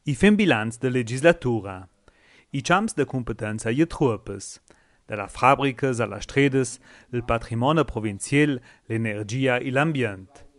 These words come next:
Ma circa ti sta dretta cuore all'assessor ladin, je ben la mandranza ladina. La situazione della popolazione ladina e si conoscenza de plurusnedes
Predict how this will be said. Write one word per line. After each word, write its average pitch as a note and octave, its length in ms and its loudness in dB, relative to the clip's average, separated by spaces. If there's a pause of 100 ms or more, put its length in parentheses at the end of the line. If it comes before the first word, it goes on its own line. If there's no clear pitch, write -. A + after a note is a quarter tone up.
(460)
Ma G2+ 160 -10
circa D#3+ 400 2
ti A#2+ 120 -4
sta G2+ 220 -4
dretta D3+ 460 4
cuore D#3 340 8
all'assessor B2+ 580 2
ladin, A#2+ 400 0 (320)
je F3 140 4
ben C#3 220 4
la C3+ 100 2
mandranza A#2+ 640 2
ladina. A2 600 -2 (800)
La A2 120 -4
situazione D3 560 2
della G3+ 140 4
popolazione B2 640 0
ladina C#3 680 0
e B2+ 80 -6
si A#2 180 -6
conoscenza C3 760 0
de G#2+ 100 -4
plurusnedes A2+ 1000 0